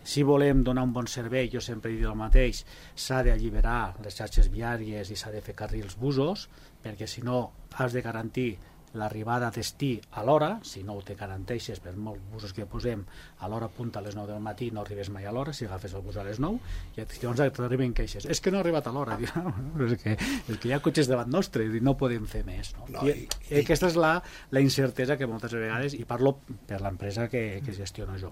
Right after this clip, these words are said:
Speaker 2: I que
Speaker 1: eh?
Speaker 2: puntualment a les nou és quan els busos van més plens, vull dir,
Speaker 1: Sí.
Speaker 2: t'agafes el bus a les nou i realment el bus va a tope, vull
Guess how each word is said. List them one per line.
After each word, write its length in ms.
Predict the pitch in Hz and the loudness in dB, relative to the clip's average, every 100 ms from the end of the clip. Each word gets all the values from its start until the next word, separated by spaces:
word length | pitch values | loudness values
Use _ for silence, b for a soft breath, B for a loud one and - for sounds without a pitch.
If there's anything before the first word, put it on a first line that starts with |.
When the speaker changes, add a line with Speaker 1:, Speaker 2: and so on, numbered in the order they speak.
| 120 | -6
Speaker 2:
I 60 | |
que 100 | 101 | -2
Speaker 1:
eh? 40 | 92 | 2
Speaker 2:
puntualment 840 | - 92 92 90 85 98 117 123 107 | 4 4 4 4 2 10 10 10 4
a 100 | 85 | 2
les 200 | 85 80 | 0 0
nou 320 | 87 92 127 | -2 0 2
és 100 | 135 | 2
quan 240 | - 95 87 | 2 4 6
els 160 | 82 78 | 4 0
busos 320 | 92 110 - | 4 12 12
van 240 | 95 85 80 | 12 4 0
més 220 | 78 - | -2 -4
plens, 480 | - 165 156 69 71 | 0 2 2 -2 -6
vull 100 | 73 73 | -6 -2
dir, 40 | |
Speaker 1:
Sí. 460 | 139 - - - 78 | 2 2 0 -8 -10
Speaker 2:
t'agafes 420 | - 78 95 101 101 | -8 -6 -2 -2 0
el 140 | 98 | -2
bus 220 | 104 110 | -2 0
a 60 | 101 | 0
les 200 | 98 95 | 0 -2
nou 280 | 107 151 190 B B B B | 0 -2 -4 B B B B
i 160 | - 98 | 2 4
realment 520 | 87 90 90 101 151 | 4 2 2 2 2
el 140 | 123 80 | 2 0
bus 220 | 87 95 | 0 0
va 140 | 127 | -2
a 40 | 87 | -2
tope, 320 | 135 156 82 73 | -2 -2 -2 2
vull 160 | 95 | 2